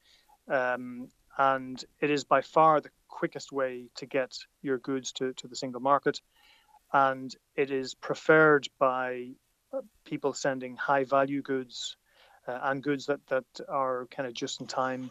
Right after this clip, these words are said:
products. So, we'll, so we'll, a growing amount of food is being exported from Ireland to Europe. Um,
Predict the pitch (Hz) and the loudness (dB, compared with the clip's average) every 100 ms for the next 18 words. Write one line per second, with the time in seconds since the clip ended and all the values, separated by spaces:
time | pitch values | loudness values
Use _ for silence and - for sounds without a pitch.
0 | - 143 127 123 - 127 131 - - - | -2 2 2 2 -4 -2 0 -2 -4 4
1 | 147 147 - 135 - 160 180 160 143 135 | 6 6 2 0 4 8 8 6 -2 -6
2 | 131 127 123 - 151 143 135 - _ _ | -6 -6 -12 -6 0 0 -2 -8 _ _
3 | _ 139 127 135 123 - 147 135 131 - | _ -6 -4 -4 -6 -4 0 2 0 -4
4 | 131 127 131 127 127 - 135 127 135 131 | -2 2 2 0 -6 -8 -8 -4 0 2
5 | 131 _ _ - - - - - 127 123 | 0 _ _ -20 -20 -20 -14 -2 0 0
6 | 127 127 | -4 -8